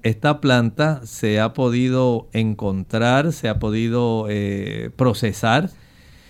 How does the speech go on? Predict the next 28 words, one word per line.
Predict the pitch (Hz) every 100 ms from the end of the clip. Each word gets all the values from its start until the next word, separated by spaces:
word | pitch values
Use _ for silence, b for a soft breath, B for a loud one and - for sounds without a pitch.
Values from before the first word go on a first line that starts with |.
| b
pero | 135 156
ya | 151 151 202 196
no | 185
la | 190
he | 170
visto | 175 160 180 175 160
tanto | - 156 160 160 160
como | 156 143 143 -
antes | 131 143 143 143 151 135 -
se | - 123 113 107
conseguía | 127 123 131 151 135 110 120 135
esta | 113 104 120 117
planta | 110 110 107 120 113 107 107 -
encapsulada | 110 107 107 98 - 104 107 117 117 147 151 - -
o | 120 147 185 185 - -
en | 127 127 123 120 117 117 113
combinación | - 123 123 123 117 - 151 156
de | 131
algún | 113
otro | 120 127
extracto. | 131 - 170 120 - -
En | 120
inglés, | 165 180 147 139 139 -
esta | 107 131
planta | - 113 113 127
se | -
le | 101
llama | 104 113 127